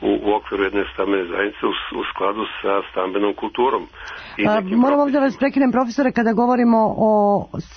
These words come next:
Speaker 2: samoorganizovanju, svedoci smo da u brojni-, u mnogim zgradama ne postoji ni skupština stanara i da nikako da dobiju tog, a, predsjednika. Zato vas pitam koje bi bilo vaše rešenje ako ne
Speaker 1: Evo ovako,
Speaker 2: neki...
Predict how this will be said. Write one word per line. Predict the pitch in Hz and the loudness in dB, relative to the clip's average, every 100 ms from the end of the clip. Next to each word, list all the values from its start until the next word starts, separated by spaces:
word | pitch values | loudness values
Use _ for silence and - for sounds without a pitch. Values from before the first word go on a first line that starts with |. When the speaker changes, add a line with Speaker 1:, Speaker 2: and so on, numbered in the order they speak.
| - | -4
Speaker 2:
samoorganizovanju, | 220 220 208 196 202 214 220 220 202 202 196 185 - | 0 4 4 2 2 2 2 2 4 4 2 0 -14
svedoci | - - 220 220 - | -6 -2 0 0 -2
smo | 214 220 | 0 2
da | 202 202 | 4 2
u | 190 | 4
brojni-, | 196 190 143 233 233 226 180 | 4 4 2 2 4 4 4
u | 202 | 4
mnogim | 220 226 180 208 196 170 | 4 2 4 4 6 4
zgradama | 214 208 208 185 | 2 2 2 2
ne | 190 | 2
postoji | - 180 190 185 180 - - - | 0 0 2 2 0 -4 -10 0
ni | 254 | 2
skupština | 240 247 160 214 220 | 4 0 2 2 2
stanara | 214 220 208 202 202 190 - | 2 2 2 2 2 2 2
i | 202 | 0
da | 190 | 4
nikako | 214 214 196 - 180 - - | 4 4 0 0 -2 -4 -4
da | 160 | -2
dobiju | 180 185 185 180 | 2 2 2 0
tog, | 180 185 165 - - - - | 0 0 -2 -8 -18 -8 -2
a, | 185 175 - | 0 0 0
predsjednika. | 185 175 185 170 | -2 0 0 2
Zato | 170 202 - 180 180 | 2 0 -2 -2 0
vas | - | 0
pitam | 240 - 202 | 0 2 -2
koje | - 254 240 | 0 0 2
bi | 208 | 2
bilo | 175 226 208 | 4 4 4
vaše | 196 208 - 190 - - - | 2 0 0 -2 -2 -6 0
rešenje | 202 - 202 202 | 0 2 2 4
ako | 180 180 190 | 2 0 2
ne | 180 160 - - - 101 | 4 2 -2 -10 -4 0
Speaker 1:
Evo | 117 | 2
ovako, | 139 185 | 2 4
Speaker 2:
neki... | 180 117 | 2 2